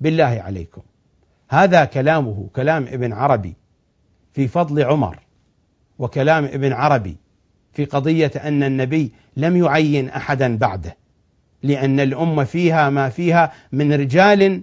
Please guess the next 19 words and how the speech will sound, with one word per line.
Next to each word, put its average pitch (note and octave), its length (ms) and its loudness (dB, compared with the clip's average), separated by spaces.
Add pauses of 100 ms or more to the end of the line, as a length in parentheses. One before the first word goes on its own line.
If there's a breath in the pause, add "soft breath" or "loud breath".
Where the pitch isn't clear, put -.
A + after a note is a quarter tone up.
(420)
يكونون D3+ 580 2
خلفاء E3+ 600 4
لله F3+ 440 4
وليس G#3+ 360 4
لرسول A#3+ 500 4
الله. B2 280 -2 (3000)
هذا F#3+ 220 6
الكلام F3 560 4 (400)
الناطق F#3+ 540 2
به F3+ 180 0
ينطق G#3 540 2
عن D3 240 2
الله F3+ 340 4 (260)
أم D#3+ 120 2
ينطق F3+ 340 0
عن A2+ 180 -2
الشيطان؟ F#2 420 -10 (2750)
الكلام A#3+ 400 2
واضح، A3+ 440 -4